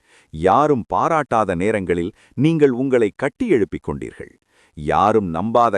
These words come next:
கனவுகளை நீங்கள் தினமும் மனதில் சுமந்தீர்கள். சில நாட்களில் அந்த கனவுகள் பாரமாக இருந்தன. சில நாட்களில் அது உங்களை உயிரோடு வைத்தது. தோல்வி வந்தது, மீண்டும் மீண்டும் வந்தது. ஆனால் இந்த முறை நீங்கள் உடைந்து போகவில்லை.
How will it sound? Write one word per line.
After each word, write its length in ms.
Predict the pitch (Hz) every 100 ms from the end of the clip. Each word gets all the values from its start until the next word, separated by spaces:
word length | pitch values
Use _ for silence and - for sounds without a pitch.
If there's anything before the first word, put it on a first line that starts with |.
| -
கனவுகளை 540 | 101 131 110 92 85 113 _ -
நீங்கள் 380 | 147 165 151 101
தினமும் 460 | 117 208 226 214
மனதில் 420 | 117 127 196 165 -
சுமந்தீர்கள். 580 | 101 85 69 - 50 50 _ _ _ -
சில 240 | 175 175
நாட்களில் 520 | 156 214 - 208 170 135
அந்த 140 | 107 -
கனவுகள் 500 | 104 170 160 117 82
பாரமாக 600 | 78 120 202 165 107 87
இருந்தன. 400 | 80 82 71 60 - _ _ _ -
சில 260 | - 120
நாட்களில் 540 | 107 120 - 151 127 98
அது 160 | 95 95
உங்களை 340 | 98 95 92 78
உயிரோடு 460 | 73 143 185 156 98
வைத்தது. 420 | 80 76 69 55 - _ _ _ _ _
தோல்வி 360 | 87 110 95 71
வந்தது, 400 | 69 69 58 57 _ _ _ _
மீண்டும் 500 | 90 156 220 214 202
மீண்டும் 380 | 170 175 151 113
வந்தது. 360 | 85 71 57 50 _ _ _ _
ஆனால் 380 | 135 156 147 127
இந்த 260 | 123 214 220
முறை 220 | 156 143 117
நீங்கள் 340 | 110 101 92
உடைந்து 400 | 78 110 220 190
போகவில்லை. 560 | 113 85 78 67 58